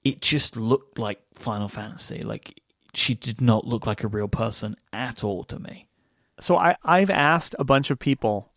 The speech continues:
Speaker 2: if they noticed the C G I, you know, and it's not like they're pure C G I. I think they have, they have body doubles, and then they did a face replacement, and the face replacement is a C G I face replacement. I think that's how they did it.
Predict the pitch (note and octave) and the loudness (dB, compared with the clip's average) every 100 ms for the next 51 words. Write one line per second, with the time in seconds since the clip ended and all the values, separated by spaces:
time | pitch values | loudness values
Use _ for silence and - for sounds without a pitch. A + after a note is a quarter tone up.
0 | _ - C#3 - C3 B2 A2+ A2+ G#2 - | _ 0 2 4 2 4 4 2 -2 -6
1 | - - _ _ - C3+ A#2+ A2+ G#2+ C3+ | -12 -18 _ _ -10 0 4 4 2 0
2 | A#2+ B2+ A#2 A2+ A2+ A2 - _ - A#2 | 2 4 6 6 4 0 -4 _ -4 0
3 | G#2+ A2 C3+ C#3+ - F#3+ C3+ C#3+ B2+ B2 | 0 2 2 2 4 2 4 2 2 -4
4 | - C#3+ - D3+ D3+ C#3+ C#3 B2 C#3+ B2 | 2 2 2 2 4 4 4 2 0 2
5 | A2+ A2+ - - - C3 A#2 A#2+ B2 C3 | 2 0 -4 -20 -2 0 4 4 6 6
6 | B2+ B2+ C#3 C#3+ - B2+ A#2 A2+ A2+ G#2 | 4 4 2 2 0 0 2 2 2 2
7 | - A#2+ B2 - C#3 D3 C#3+ D3 D3+ - | 2 2 2 0 4 4 4 4 2 0
8 | - A#2+ - A#2 A2 C#3 C#3 C3+ C#3 C3+ | -4 -4 2 2 2 2 6 6 4 4
9 | C3 B2 C3 B2+ B2 - C3 B2+ A#2+ B2 | 4 4 4 2 2 2 2 4 2 4
10 | B2+ B2+ C3+ C3+ C3+ D3 D3 A#2 D3+ A#2+ | 2 0 0 0 0 -2 -4 -6 -4 -4
11 | - A#2 A2+ A2+ G#2+ F2+ | -2 0 2 2 2 0